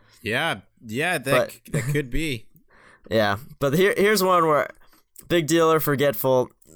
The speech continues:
Speaker 2: I think this is forgetful, but we'll, we'll talk about it anyway. The Suns might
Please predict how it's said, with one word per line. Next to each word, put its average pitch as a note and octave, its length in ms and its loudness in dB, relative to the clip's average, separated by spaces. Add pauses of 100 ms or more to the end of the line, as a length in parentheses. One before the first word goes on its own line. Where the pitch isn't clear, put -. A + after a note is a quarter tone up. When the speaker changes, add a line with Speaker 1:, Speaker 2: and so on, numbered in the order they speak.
(200)
Speaker 2:
I C#3+ 160 0
think D#3+ 220 0
this D3 140 0
is - 80 0
forgetful, B2 560 0
but A2+ 240 2
we'll, A#2+ 160 2
we'll D3+ 100 2
talk C#3+ 280 0
about A#2+ 260 2
it A#2 120 4
anyway. A2 360 2
The A#2 100 0
Suns E3 460 0
might C#3 320 0